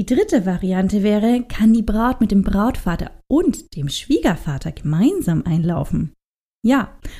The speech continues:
auch hier ein klares Ja. Die Braut kann definitiv mit dem Brautvater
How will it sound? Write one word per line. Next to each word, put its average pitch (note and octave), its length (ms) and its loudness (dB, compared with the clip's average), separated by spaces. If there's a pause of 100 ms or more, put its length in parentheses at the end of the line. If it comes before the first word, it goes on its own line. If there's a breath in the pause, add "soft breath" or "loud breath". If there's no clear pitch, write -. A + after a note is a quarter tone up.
(100)
auch G#3+ 200 -2
hier C#4 320 2
ein F#3+ 180 -2
klares G#3 560 -2
Ja. A#3+ 300 0 (360 loud breath)
Die A#3 80 4
Braut D4 500 0
kann F#3+ 240 0
definitiv A3 720 0
mit F3 180 -6
dem D3 120 -2
Brautvater F#3 640 -4